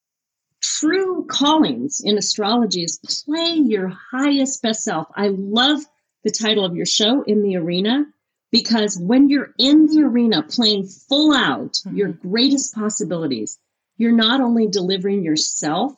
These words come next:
Speaker 1: satisfaction, you're adding so much to the world.
Speaker 2: Okay, so I am super excited to hear about my chart. And also, I'm just hoping that listeners will be able to piece some meaningful things together, even though this isn't their specific chart.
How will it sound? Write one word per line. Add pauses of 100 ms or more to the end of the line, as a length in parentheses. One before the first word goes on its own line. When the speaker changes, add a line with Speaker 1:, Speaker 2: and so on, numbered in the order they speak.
Speaker 1:
satisfaction, (220)
you're
adding
so
much
to
the
world. (1000)
Speaker 2:
Okay,
so
I
am
super
excited
to
hear
about
my
chart.
And
also,
I'm
just
hoping
that
listeners
will
be
able
to (260)
piece
some
meaningful
things
together,
even
though
this
isn't
their
specific
chart.